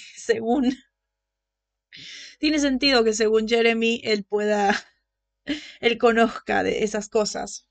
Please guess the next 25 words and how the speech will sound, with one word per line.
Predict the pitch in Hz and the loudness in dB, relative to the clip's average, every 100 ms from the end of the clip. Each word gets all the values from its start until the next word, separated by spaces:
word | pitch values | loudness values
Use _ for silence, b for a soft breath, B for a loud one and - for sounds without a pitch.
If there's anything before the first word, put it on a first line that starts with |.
| _ | _
Digo, | 247 240 - _ | -2 -2 -4 _
vieron | 208 165 | 0 0
Dean | 190 202 | -4 -2
City. | 247 220 208 202 B B | 0 0 -4 -14 B B
<laughs> | 311 - - - _ _ _ _ _ _ _ _ _ _ _ | -4 -4 -20 -20 _ _ _ _ _ _ _ _ _ _ _
Vieron | 320 320 277 | 0 2 4
Dean | 269 | 2
City, | 311 302 196 | 4 2 4
vieron | 202 208 208 | 4 4 4
cómo | 233 220 | 4 4
es | 254 | 2
Dean | 226 262 | 0 0
en | 202 190 180 - | 0 -2 -8 0
Dean | 226 | 0
City. | 220 262 202 208 _ | 2 -2 -2 -10 _
<laughs> | 294 - - - _ _ _ _ 302 - - _ _ _ | -6 -6 -16 -20 _ _ _ _ -18 -18 -20 _ _ _
Pero | - 254 | 0 4
bueno, | 226 190 | 4 2
empezamos | 190 208 226 233 | -2 -2 -2 -2
con | - 240 220 208 | 2 2 2 0
los | 247 247 | -2 -2
momentos | 220 269 269 - | -4 -6 -6 -6
icónicos | 214 240 240 226 | -2 -4 -2 -4
y | 226 | -4
curiosidades. | - 220 220 - 214 254 247 214 262 - | -8 -4 -2 -4 -4 -2 0 0 -2 -6